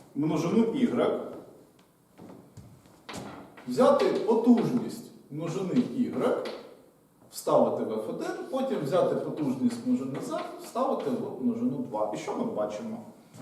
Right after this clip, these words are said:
Формулу експоненційної згортки. Так? А якщо у вас одна послідовність є експоненційною згорткою двох інших, то і генератриса в неї буде добутком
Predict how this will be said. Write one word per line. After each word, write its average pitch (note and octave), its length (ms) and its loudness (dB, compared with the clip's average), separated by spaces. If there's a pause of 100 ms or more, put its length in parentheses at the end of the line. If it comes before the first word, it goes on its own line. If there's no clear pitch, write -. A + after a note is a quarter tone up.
(2500)
Формулу - 560 0
експоненційної G2+ 760 -6 (180)
згортки. - 500 -12 (840)
Так? - 240 -10 (600)
А G#3 80 0
якщо G#3 260 6
у D#3+ 40 10
вас - 200 6
одна C3 200 0
послідовність - 800 -4
є A2 80 0
експоненційною G#2 680 -6
згорткою - 460 -6
двох - 240 -6
інших, - 400 0 (360)
то C#4+ 100 -2
і A3 100 10
генератриса - 680 4
в - 120 -2
неї - 180 0
буде E3+ 300 -2
добутком - 680 -2